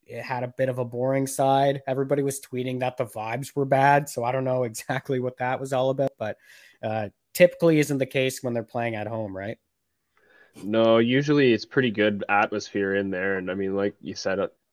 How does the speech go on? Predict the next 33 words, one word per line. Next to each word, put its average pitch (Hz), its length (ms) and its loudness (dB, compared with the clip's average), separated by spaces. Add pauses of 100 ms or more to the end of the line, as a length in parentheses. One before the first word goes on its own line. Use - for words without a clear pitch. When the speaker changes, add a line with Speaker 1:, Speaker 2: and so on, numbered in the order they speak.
(260)
Speaker 2:
every, 110 340 4
it 120 60 6
just 139 180 2
kinda 151 160 8
felt 123 340 8
like 113 160 2
a 104 60 4
dead 107 340 6
vibe, 95 380 6
even 110 180 0
when 101 160 -2
watching 98 360 0
it 95 80 -2
on 95 140 -2
T 107 200 -2
V 95 220 -2
there. 104 200 4
Usually 110 360 2
you 107 60 0
can 98 140 -4
kinda 98 240 0
feel 104 300 0
the 101 140 0
oohs 101 320 -2
and 92 100 -8
the 92 60 -4
ahs 98 300 4
of 101 40 -8
the 95 80 -2
crowd 98 480 2
with 95 220 -2
it, 101 160 2
and 95 240 -10